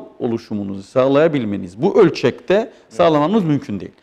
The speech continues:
Speaker 1: O zaman biz ölçeklerimizi büyütmemiz gerekir, gelir yapılarımızı düzenlememiz gerekir. Ee, merkezi yapıdaki görevlinin yerelde, dünyada yapıldığı gibi yereldeki yapılan hizmetleri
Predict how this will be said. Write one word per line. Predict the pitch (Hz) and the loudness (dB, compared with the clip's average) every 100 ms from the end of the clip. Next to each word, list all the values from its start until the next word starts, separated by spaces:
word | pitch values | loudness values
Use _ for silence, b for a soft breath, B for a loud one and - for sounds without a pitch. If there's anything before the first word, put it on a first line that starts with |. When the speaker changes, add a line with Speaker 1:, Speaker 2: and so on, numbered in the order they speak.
| b b b b | b b b b
Speaker 1:
O | 214 | 0
zaman | 220 196 | 2 2
biz | 190 | 0
ölçeklerimizi | 196 202 185 185 - 143 135 143 | 2 2 4 0 2 0 0 -2
büyütmemiz | 147 - 98 123 | -2 -2 -6 -2
gerekir, | 165 165 - 196 190 127 | 0 0 2 0 0 0
gelir | 147 185 | 2 2
yapılarımızı | 160 120 113 101 87 | 0 0 -2 -2 -8
düzenlememiz | 98 113 143 151 165 160 | -6 -2 2 2 0 0
gerekir. | 175 170 165 226 233 B B B B B B _ - | 0 0 2 0 0 B B B B B B _ -2
Ee, | 80 73 65 55 50 - - - | 0 2 0 -2 -4 -8 -10 -4
merkezi | 120 139 143 160 143 190 | 4 4 4 2 2 4
yapıdaki | 240 202 - 139 131 113 107 95 | 6 6 4 2 2 0 -10 -2
görevlinin | 95 143 139 135 123 120 160 208 - b b b _ | 4 6 6 4 2 0 -2 -4 -8 b b b _
yerelde, | 104 127 147 151 147 185 180 - | 2 4 6 6 4 2 2 -2
dünyada | 156 156 143 170 | -2 0 2 4
yapıldığı | 170 156 147 139 127 147 | 4 2 0 -2 0 -2
gibi | 151 156 143 | -2 -4 -4
yereldeki | 123 123 123 123 107 117 - | 0 4 4 4 2 -4 0
yapılan | 196 143 120 110 | 2 2 -2 -4
hizmetleri | 110 107 - 110 170 220 | -6 -8 -6 0 2 0